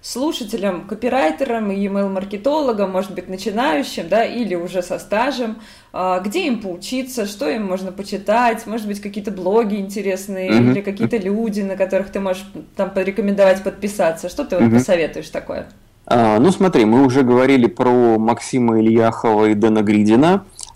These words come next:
Speaker 2: А, на Максима имеет смысл подписываться, читать и покупать у него. Именно, ну, это не копирайтинг, конечно, в чистом виде, но это очень такое существенное звено о том, как писать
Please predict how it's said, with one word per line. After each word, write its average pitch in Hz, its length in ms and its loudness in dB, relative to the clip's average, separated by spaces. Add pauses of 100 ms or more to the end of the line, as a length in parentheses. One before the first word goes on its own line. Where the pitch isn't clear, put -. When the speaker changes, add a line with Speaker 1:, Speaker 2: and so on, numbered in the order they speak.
Speaker 2:
А, 113 320 6
на 117 160 2
Максима 143 540 -2
имеет 120 340 -4
смысл 117 360 -6
подписываться, 113 840 -2
читать - 640 0
и 120 160 0
покупать 107 640 0
у 117 40 0
него. 160 580 2
Именно, 127 840 4 (680)
ну, 156 60 0
это 139 260 2
не 135 200 4
копирайтинг, 139 880 2
конечно, 110 360 -2
в - 40 -18
чистом 113 420 -4
виде, 107 240 2
но 107 240 4
это 151 200 2
очень 120 840 2
такое - 260 -4
существенное 113 840 0
звено 101 420 4
о 101 60 -2
том, 135 240 0
как - 260 -2
писать - 480 0